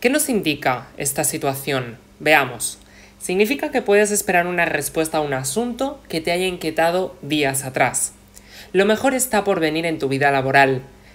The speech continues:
Vas a recibir regalos, noticias y avisos de todo tipo.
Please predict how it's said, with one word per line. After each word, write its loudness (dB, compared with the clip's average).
Vas 2
a 2
recibir 2
regalos, 2
noticias 2
y 2
avisos 2
de 0
todo -2
tipo. -2